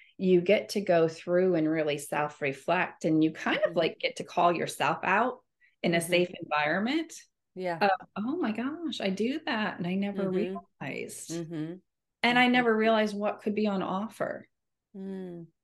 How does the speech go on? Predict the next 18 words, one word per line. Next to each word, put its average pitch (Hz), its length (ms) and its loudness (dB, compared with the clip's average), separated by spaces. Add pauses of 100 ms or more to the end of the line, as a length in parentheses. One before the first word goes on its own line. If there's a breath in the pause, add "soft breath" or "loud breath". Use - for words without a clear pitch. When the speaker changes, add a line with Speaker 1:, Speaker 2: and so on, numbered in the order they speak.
(340)
Speaker 2:
Mm-hmm. 165 120 -12
Speaker 1:
So 208 540 4
it's, 220 300 6
it's 226 220 4
things 370 360 -4
like 190 220 -2
that. 175 440 2
And, 220 360 2
and 202 280 2
that's 269 340 -4
why, 190 500 4 (640)
yes, 185 300 -4
I'm 180 240 2
an 175 180 -2
educator 175 560 0
at 160 300 0
heart. 180 460 0 (300 soft breath)
And 185 540 2